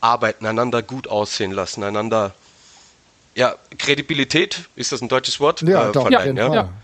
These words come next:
Speaker 2: Ja, das finde ich echt ein guter Ansatz. Das, darüber habe ich dann gar nicht so in dieser Tiefe nachgedacht, aber gerade was du sagst, eigentlich schon,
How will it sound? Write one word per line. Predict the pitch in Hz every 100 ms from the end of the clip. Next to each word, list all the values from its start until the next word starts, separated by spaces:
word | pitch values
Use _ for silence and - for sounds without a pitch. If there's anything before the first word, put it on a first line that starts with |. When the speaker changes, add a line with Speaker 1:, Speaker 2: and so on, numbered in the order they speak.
| -
Speaker 2:
Ja, | 123
das | 131 -
finde | 165
ich | 131
echt | 147
ein | 160
guter | 139 143
Ansatz. | 131 139 110 -
Das, | - - -
darüber | 147 147
habe | 156 170
ich | 170
dann | 156
gar | 139
nicht | 160 -
so | 175 175
in | 156 143
dieser | 151 156 151
Tiefe | 160 147
nachgedacht, | 143 143 147 123 120
aber | 131 117
gerade | 131 151
was | 139 131
du | 143
sagst, | 131 135 - - - -
eigentlich | 135 175 196 175
schon, | - 180 175